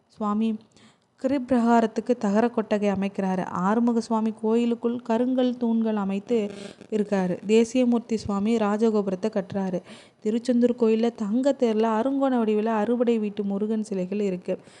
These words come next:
சஷ்டி தகடுகளில் எழுதப்பட்ட மந்திரம் ஓம் சரவண பவ அப்படிங்கிறதாகும். திருச்செந்தூர் தலத்துல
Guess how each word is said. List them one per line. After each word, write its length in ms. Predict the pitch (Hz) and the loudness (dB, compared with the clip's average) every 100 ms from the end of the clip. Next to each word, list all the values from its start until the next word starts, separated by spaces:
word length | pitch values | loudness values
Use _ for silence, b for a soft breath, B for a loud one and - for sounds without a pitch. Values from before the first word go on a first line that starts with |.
| B | B
சஷ்டி 400 | _ 202 202 - | _ -6 -6 -6
தகடுகளில் 540 | 269 233 220 220 214 202 | -4 -2 0 0 0 0
எழுதப்பட்ட 460 | 202 214 214 202 | 2 0 -4 -6
மந்திரம் 560 | 202 190 196 208 196 233 | -6 -2 0 0 0 0
ஓம் 280 | 214 226 247 | 0 0 0
சரவண 420 | 240 208 202 214 | -2 -4 -2 -2
பவ 280 | 190 185 196 - | -2 -4 -4 -6
அப்படிங்கிறதாகும். 800 | 185 196 196 185 185 180 180 - b b b | -6 -6 -4 -4 -4 -4 -6 -10 b b b
திருச்செந்தூர் 640 | 214 240 247 247 247 247 | -4 -4 0 2 4 2
தலத்துல 440 | 214 214 208 220 | 0 -2 -2 -2